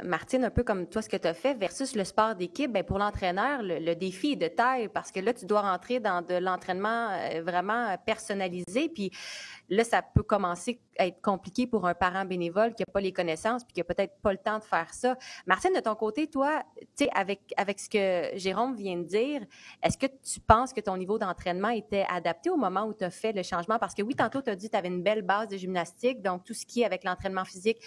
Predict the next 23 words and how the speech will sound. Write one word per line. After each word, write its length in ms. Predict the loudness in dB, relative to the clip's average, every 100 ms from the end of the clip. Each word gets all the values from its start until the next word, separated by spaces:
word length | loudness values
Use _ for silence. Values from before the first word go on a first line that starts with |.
| -20 -2
avec 220 | 2 2
le 80 | 0
poids 240 | 0 2 2
corporel, 580 | 2 2 2 2 0
puis 100 | 0
ça, 100 | -6
c'est 180 | -6 -6
hyper 260 | 0 4 4
recommandé 500 | 2 0 0 -2 -2
aussi. 380 | -4 -2 -2 -2 -8 -20 -20 -10 -6
Mais 80 |
quand 140 | 6 6
t'es 100 | 6
rentrée 360 | 2 0 0 0
en 120 | 2
lutte, 360 | 0 0 -4 -2
toi, 120 | 0
t'as 140 | 0
intégré 320 | -2 -2 -2 0
l'haltérophilie 640 | 0 0 -4 -2 -2 2
assez 240 | 0 0 -2
rapidement, 560 | -2 -2 -2 2 2
là. 160 | 0